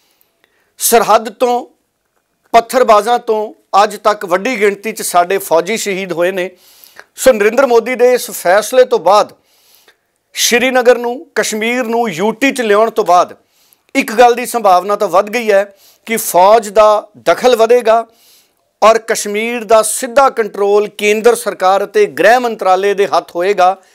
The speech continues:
ਤੇ ਜੰਮੂ ਤੇ ਕਸ਼ਮੀਰ ਦੀ ਵਿਧਾਨ ਸਭਾ ਵੀ ਜਿਹੜੀ ਹੈ ਉਹ ਗ੍ਰਹਿ ਮੰਤਰਾਲੇ ਦੀ ਮਰਜ਼ੀ ਨਾਲ ਫੈਸਲੇ ਕਰ ਪਾਊਗੀ। ਸੋ ਦੇਖਿਆ ਜਾਵੇ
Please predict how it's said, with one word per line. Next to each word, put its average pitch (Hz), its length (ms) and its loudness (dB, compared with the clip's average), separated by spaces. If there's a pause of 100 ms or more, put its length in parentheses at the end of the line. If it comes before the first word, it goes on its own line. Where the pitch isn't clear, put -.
(320)
ਤੇ 240 60 4
ਜੰਮੂ 208 400 -2 (400)
ਤੇ 233 60 0
ਕਸ਼ਮੀਰ 233 560 -2
ਦੀ 247 120 0
ਵਿਧਾਨ 226 360 2
ਸਭਾ 240 300 2
ਵੀ 233 100 -8
ਜਿਹੜੀ 208 300 -4
ਹੈ 185 160 2 (600)
ਉਹ 240 120 4
ਗ੍ਰਹਿ 202 360 4
ਮੰਤਰਾਲੇ 214 540 0
ਦੀ 233 140 -4
ਮਰਜ਼ੀ 190 340 -2
ਨਾਲ 247 180 2
ਫੈਸਲੇ 202 440 -2
ਕਰ 196 180 -2
ਪਾਊਗੀ। 196 420 -2
ਸੋ 254 180 -2
ਦੇਖਿਆ 185 340 -2
ਜਾਵੇ 202 360 0